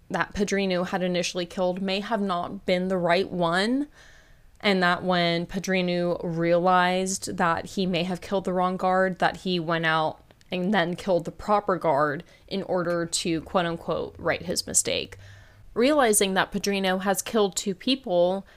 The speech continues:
he decides to go on the run in order to escape being arrested. He would flee to Mogi das Cruzes, and this is located in the greater Sao Paulo, where his godparents were said to have lived.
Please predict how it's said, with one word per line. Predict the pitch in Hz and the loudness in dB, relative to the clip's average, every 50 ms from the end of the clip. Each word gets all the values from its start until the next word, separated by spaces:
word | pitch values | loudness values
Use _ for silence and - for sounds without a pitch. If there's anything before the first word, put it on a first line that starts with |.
| _ | _
he | _ - - 214 208 196 190 185 175 - - - | _ -6 -2 0 0 2 0 0 -2 -2 -4 -6
decides | 170 180 - - 185 165 165 165 - - | -4 -2 0 2 2 0 0 0 -4 -4
to | - 202 165 165 160 | -2 0 0 0 -2
go | 160 - 170 165 165 | 0 0 0 2 2
on | 160 160 165 | 0 0 0
the | 165 | -2
run | 160 170 143 151 151 151 151 156 160 - - | 0 0 -2 -2 -2 -4 -8 -8 -10 -8 -6
in | 175 170 165 - | -4 -4 -4 -4
order | - 160 170 160 156 147 151 156 165 | -2 0 0 0 0 -2 -2 -2 -2
to | 165 - - 175 156 151 147 143 143 - - - | -4 -6 -6 -4 -4 -4 -4 -4 -6 -6 -4 -2
escape | 170 - - - 143 135 - - _ 180 | -2 -2 0 -2 -2 -4 -4 -8 _ -4
being | - 170 156 156 156 | -2 0 0 0 -4
arrested. | 156 - - - 170 - - - - 76 80 - - - - - - - - - | -6 -6 -6 -2 0 0 0 0 -2 -4 -4 -6 -6 -12 -18 -20 -20 -20 -20 -20
He | - - 220 214 202 | -2 2 4 4 4
would | 180 190 196 185 | 4 2 2 0
flee | - - - 202 185 175 180 185 190 | 0 -2 0 2 2 2 2 2 0
to | 180 - - - 208 190 185 175 170 175 - | 0 0 -2 0 2 2 2 2 2 0 0
Mogi | - 180 180 175 175 170 170 175 175 175 180 170 | 0 2 2 4 2 2 0 -2 -2 -2 -2 0
das | - 175 165 175 170 - - - _ | 2 2 2 4 2 0 0 -2 _
Cruzes, | - - 226 220 185 202 185 170 185 214 214 - - - - - | -4 0 0 2 4 4 2 2 2 0 -2 0 -2 -2 0 2
and | - 202 196 185 185 | 2 2 4 4 2
this | 190 - - | 2 4 4
is | 214 202 185 175 - - - | 4 4 4 2 0 0 -2
located | - 196 185 175 170 - 196 185 180 180 170 180 | 2 4 4 4 4 2 -2 0 0 -2 -2 0
in | 175 175 | 0 0
the | 175 165 | 0 0
greater | - 196 175 175 170 170 165 165 160 165 - - | 2 2 4 4 6 6 4 4 4 2 0 0
Sao | - - 185 175 160 165 | 2 4 4 6 4 4
Paulo, | 165 - - - 165 160 151 151 143 135 117 123 143 110 | 0 -2 0 2 2 2 2 0 -2 -2 -2 -2 -4 -4
where | 101 170 175 165 160 151 147 143 170 170 | -2 2 4 4 4 4 2 -2 -4 -6
his | - - 196 175 - | -6 -4 -2 -2 0
godparents | - - 160 156 156 - - - 165 156 180 - - | 0 0 0 0 -2 -6 -8 -6 -6 -4 -6 -6 -6
were | - 175 | -4 -4
said | - - 160 160 - | -2 -2 -2 -4 -6
to | - - | -8 -4
have | - 180 - - | -4 -6 -6 -6
lived. | - - - - 82 - - - - | -8 -6 -4 -4 -4 -6 -8 -12 -16